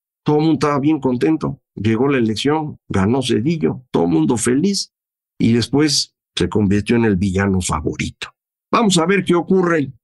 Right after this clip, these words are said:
Aquí vamos a seguir platicando ya en dos mil veinticuatro. Yo me despido de usted por este año. Le deseo que pase una feliz Navidad y un feliz año.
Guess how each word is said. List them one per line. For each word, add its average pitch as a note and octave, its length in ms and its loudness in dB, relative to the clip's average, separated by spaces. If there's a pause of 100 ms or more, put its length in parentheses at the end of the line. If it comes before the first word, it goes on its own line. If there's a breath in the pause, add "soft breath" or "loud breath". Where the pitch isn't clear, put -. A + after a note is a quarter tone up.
Aquí B2+ 260 0
vamos D3+ 260 0
a A#2 80 0
seguir B2 260 0
platicando D#3 540 -2
ya A2+ 240 0
en B2+ 100 0
dos A2 200 -2
mil A2 200 -2
veinticuatro. B2 800 -2 (800)
Yo C3+ 380 0
me A2+ 140 2
despido C3 480 0
de G2 100 -2
usted B2+ 320 -2
por A2+ 220 0
este C3+ 240 0
año. D3+ 420 0
Le G#2+ 160 0
deseo A2+ 480 0
que - 100 -6
pase A2 440 0
una G2+ 340 0
feliz A2+ 380 0
Navidad F3+ 480 0 (440 loud breath)
y A2 180 0
un G#2 360 2
feliz G#2+ 320 0
año. B2+ 420 -2